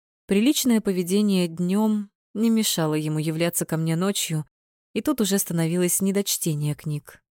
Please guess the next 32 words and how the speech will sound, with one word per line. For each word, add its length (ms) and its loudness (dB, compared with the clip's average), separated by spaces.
Зато 260 0
я 160 0
засыпала 540 0
в 40 -2
его 280 0
объятиях, 680 -2
утомленная 600 0
страстными 500 -2
ласками. 640 -4
На 140 2
третий 340 0
день 220 2
такой 260 0
терапии 840 0
мне 220 2
стало 320 2
лучше, 560 0
и 80 -8
Ксандр 420 2
наконец 400 0
сдался 460 -2
и 40 2
рассказал, 580 0
что 240 -4
происходило 600 0
в 60 -4
замке, 520 0
пока 240 2
Райтан 420 4
так 140 0
старательно 520 2
меня 440 0